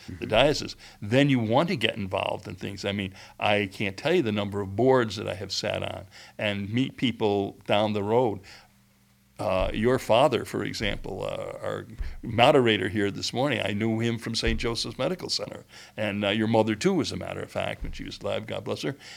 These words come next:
Speaker 1: And, uh, so you, you, you bring to, uh, to your position this experience, and, and it's, it's wonderful to do. And, and you can say, "All right, uh,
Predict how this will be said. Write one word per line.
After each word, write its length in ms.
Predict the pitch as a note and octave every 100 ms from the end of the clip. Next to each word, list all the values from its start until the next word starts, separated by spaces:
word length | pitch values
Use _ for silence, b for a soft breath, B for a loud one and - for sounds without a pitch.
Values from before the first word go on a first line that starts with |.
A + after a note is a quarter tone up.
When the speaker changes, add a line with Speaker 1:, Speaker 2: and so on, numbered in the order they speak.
| B -
Speaker 1:
And, 360 | A2 A2 G#2+ -
uh, 320 | A2 G2+ G2+ - B B
so 160 | -
you, 240 | C3+ C3+ B2+
you, 260 | C3 A#2+ A2+
you 200 | A#2+ A2+
bring 480 | G2+ A2 D#3 E3+ D3
to, 580 | - - F3+ C#3 A2+ A2+ -
uh, 420 | F#2+ F#2+ G2 F#2+ - -
to 120 | C#3
your 360 | C3+ G2+ G2+ F#2+
position 600 | - F#2+ D#3 F#3 B2+ G2 B B B _
this 300 | - C3+ C#3
experience, 840 | G#2 - - E3+ G#3 - - - - B B -
and, 300 | G#2+ G#2 G2+
and 200 | A2 G#2
it's, 220 | G2 -
it's 300 | G#2 G2 -
wonderful 500 | G#2 F3+ G3+ - -
to 120 | A2
do. 360 | G#2 C#3 - -
And, 200 | G2+ G2+ G2+
and 160 | G#2
you 100 | G#2+
can 180 | G#2 G#2
say, 300 | - G#2+ G2+ B B B
"All 120 | A2
right, 380 | A2 G#2 G#2 -
uh, 360 | F2+ F2+ F#2+